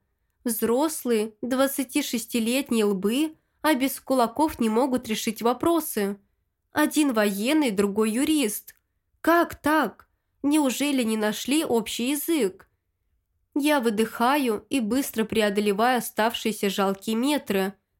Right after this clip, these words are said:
Мысленно радуюсь, что удалось избежать катастрофы. Кровь усиленно разгоняется по венам,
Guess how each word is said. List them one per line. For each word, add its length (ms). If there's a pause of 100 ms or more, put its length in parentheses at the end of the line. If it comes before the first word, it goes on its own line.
(120)
Мысленно 680
радуюсь, 840
что 280
удалось 520
избежать 480
катастрофы. 960 (840)
Кровь 360
усиленно 640
разгоняется 720
по 180
венам, 580